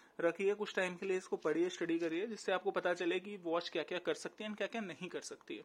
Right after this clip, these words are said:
जो दो काम की चीजें हैं, जो accessories and watch हैं, वो बस यही है,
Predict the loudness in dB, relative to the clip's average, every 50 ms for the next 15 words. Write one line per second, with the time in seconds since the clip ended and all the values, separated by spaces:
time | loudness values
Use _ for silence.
0 | -14 -8 -2 -2 -2 -2 2 4 4 4 4 4 0 -2 -2 0 -2 -2 -2 -2
1 | -4 -6 -6 -6 -6 -4 -6 -8 -10 -14 -20 -20 -20 -18 -6 0 0 0 2 0
2 | -4 -4 -4 -4 -4 -4 -2 0 0 0 0 0 2 4 4 4 4 2 -2 -4
3 | -4 -4 -2 -2 0 2 4 4 4 4 2 0 0 0 2 2 2 0 0 -2
4 | -2